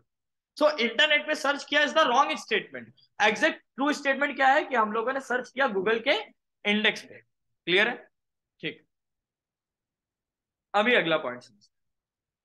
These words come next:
अभी एक question और है, अगर spiders की technical definition को थोड़ा समझा जाए तो spider की technical definition ऐसे समझो,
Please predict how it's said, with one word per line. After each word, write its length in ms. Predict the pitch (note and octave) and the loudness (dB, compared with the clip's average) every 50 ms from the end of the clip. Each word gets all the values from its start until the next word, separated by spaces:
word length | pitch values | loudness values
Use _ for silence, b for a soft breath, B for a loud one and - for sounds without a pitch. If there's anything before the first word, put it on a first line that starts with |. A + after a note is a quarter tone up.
| _ _ _ _ _ _ _ _ _ _ _ _ _ _ _ _ _ _ _ _ _ _ _ _ _ _ _ _ _ - | _ _ _ _ _ _ _ _ _ _ _ _ _ _ _ _ _ _ _ _ _ _ _ _ _ _ _ _ _ -2
अभी 200 | - D4 D4 D4+ | 0 0 0 0
एक 120 | D#4 - - | -4 -2 -2
question 300 | C4+ B3 - - C4+ C4 | -2 -2 0 0 -2 -2
और 360 | B3 - - G#3 A#3 A#3+ G#3+ | -2 -2 0 2 2 4 2
है, 100 | A3+ B3 | 0 0
अगर 360 | - - F#3 F#3+ A#3+ B3+ - - G3+ | -2 -4 -2 -2 -2 -2 -2 -6 -8
spiders 560 | G3 - - F#3 F3+ F#3 F3+ G#3 B3+ B3+ - | -8 -4 0 0 2 2 2 0 -2 -4 -4
की 140 | - C4 C4+ | -8 -8 -6
technical 480 | G#3 - G#3+ F#3 F#3 F#3+ F#3+ F#3+ C4 C4+ | -4 -2 -2 -2 -2 -4 -2 0 0 0
definition 460 | A3+ G#3 G3+ G#3 F3 E3+ E3 - G3 | 2 0 -2 -4 -6 -10 -8 -10 -10
को 160 | G3 F#3 F#3+ | -12 -12 -12
थोड़ा 220 | F3+ - C#3 C#3 C#3+ | -10 -8 -6 -6 -6
समझा 340 | C#3 - A#2+ A#2 A#2 A#2 A2+ | -8 -10 -16 -14 -12 -12 -8
जाए 220 | A#2 C3 F3 - - b b b b b _ - | -4 -4 -4 -4 -6 b b b b b _ -2
तो 100 | F#3+ G#3 | 0 0
spider 460 | G3+ G#3 - - F#3+ F#3 F#3+ F#3+ A#3+ A#3+ | 0 0 0 2 2 2 2 2 0 -2
की 120 | B3+ C#4 | -4 -4
technical 440 | A3 A#3 G3 F#3+ F#3+ G3 A3 A#3+ A3+ | -2 -2 -2 -2 -4 -2 0 0 2
definition 440 | G#3+ G3+ G3+ F#3+ G3 F#3 A3+ G#3+ F#3 | 0 0 -2 -4 -8 -6 -4 -2 -2
ऐसे 200 | E3+ E3+ G#3 G3 | -2 -2 -4 -8
समझो, 340 | E3+ D#3 C3+ C3 E3+ G#3+ | -10 -10 -8 -4 -4 -4